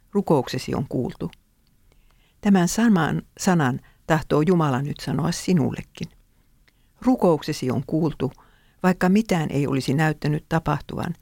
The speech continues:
pitkinä vuosina. Yhtään rukousta et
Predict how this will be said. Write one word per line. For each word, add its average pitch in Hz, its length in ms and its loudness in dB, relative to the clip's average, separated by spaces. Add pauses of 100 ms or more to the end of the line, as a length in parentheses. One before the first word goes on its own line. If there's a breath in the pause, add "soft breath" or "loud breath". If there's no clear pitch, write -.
(180)
pitkinä 156 520 -4
vuosina. - 420 -6 (840)
Yhtään 160 500 0
rukousta 147 480 0
et - 120 -2